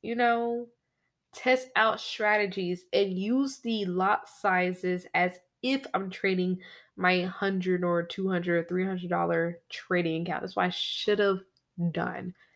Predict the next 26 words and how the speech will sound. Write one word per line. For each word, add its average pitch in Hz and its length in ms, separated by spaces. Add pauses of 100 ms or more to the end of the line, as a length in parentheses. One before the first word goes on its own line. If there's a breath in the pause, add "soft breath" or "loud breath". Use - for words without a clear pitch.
(440)
Now 180 400
looking 175 260
back - 220
on 151 160
it, - 240 (300)
but 185 100
it's 185 120
totally 180 220
okay. 180 400 (280)
We 254 80
live 294 140
and 294 100
we 285 100
learned. 220 380 (1300 loud breath)
<sighs> - 100 (260 loud breath)
But 214 120
at 202 160
month 214 360 (100)
six, - 560 (120)
I 190 340
remember, 190 600
I 175 120
think 226 180
it's 240 100
month 226 220
six, 190 320